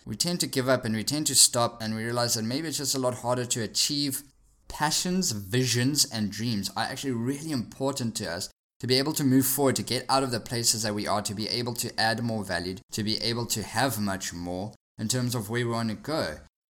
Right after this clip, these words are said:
They are crucially important because every culture places some sort of emphasis or importance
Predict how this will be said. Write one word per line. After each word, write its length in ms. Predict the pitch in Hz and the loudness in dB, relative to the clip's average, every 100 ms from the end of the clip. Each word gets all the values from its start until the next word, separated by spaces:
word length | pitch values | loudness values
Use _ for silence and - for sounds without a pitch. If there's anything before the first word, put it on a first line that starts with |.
| - | -12
They 120 | 127 151 | -8 -6
are 140 | 147 | -6
crucially 540 | - - 170 170 185 | -8 -4 -2 0 2
important 560 | 151 120 - 135 135 101 | 2 0 0 -2 0 -4
because 460 | 104 110 110 - - | -4 -2 0 0 0
every 380 | 143 156 170 156 | -2 -2 -4 -4
culture 720 | - - 139 139 - 98 92 - | -6 -2 0 0 -2 -2 -4 -10
places 500 | - 147 143 - 120 | -6 -2 2 4 6
some 180 | - 139 | 4 4
sort 240 | 143 165 151 | 2 2 0
of 140 | 120 - | -4 -6
emphasis 540 | 123 127 135 - 113 | -4 -2 2 2 2
or 80 | 120 | 0
importance 960 | 107 95 - - 131 135 127 104 - | -2 -4 -12 -6 -4 -2 -2 -4 -6